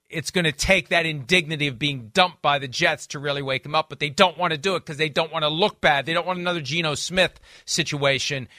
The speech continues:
I, I hope that's not the explanation, um,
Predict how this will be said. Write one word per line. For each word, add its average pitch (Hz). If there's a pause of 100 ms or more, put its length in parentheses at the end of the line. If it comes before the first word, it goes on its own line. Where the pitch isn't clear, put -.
(180)
I, 156 (240)
I 175
hope 233
that's 190
not 160
the 151
explanation, 139 (500)
um, 147